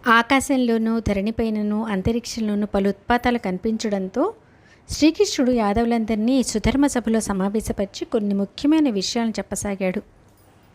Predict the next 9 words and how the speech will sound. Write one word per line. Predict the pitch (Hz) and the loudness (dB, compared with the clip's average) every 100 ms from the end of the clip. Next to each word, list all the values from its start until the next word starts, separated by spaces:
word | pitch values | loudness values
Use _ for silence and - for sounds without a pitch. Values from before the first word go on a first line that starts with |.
| _ _ _ _ - - | _ _ _ _ -20 2
"యదుశ్రేష్ఠులారా, | 202 214 - 226 - - 214 202 202 330 415 _ - _ _ _ _ - - _ | 4 4 2 -2 -2 0 2 2 2 0 -4 _ -20 _ _ _ _ -20 -20 _
ద్వారకలో | 202 214 220 247 294 330 339 | 2 6 6 6 4 2 2
కనిపిస్తున్నట్టు | 339 277 285 - 277 277 277 | 2 0 0 -4 -4 -4 -4
ఘోరమైన | - 208 214 220 269 254 | -4 0 0 2 2 0
ఉత్పాతాలు | 233 233 233 226 196 233 | 0 -2 0 0 0 0
మృత్యు | 220 214 - 311 285 | 2 0 0 0 0
పతాకాల | 262 240 240 233 | 0 -2 0 0
వల్లే | 220 214 | 2 0
కనిపిస్తున్నాయి. | 233 208 196 208 - 196 190 | -2 -2 -4 -6 -4 -2 0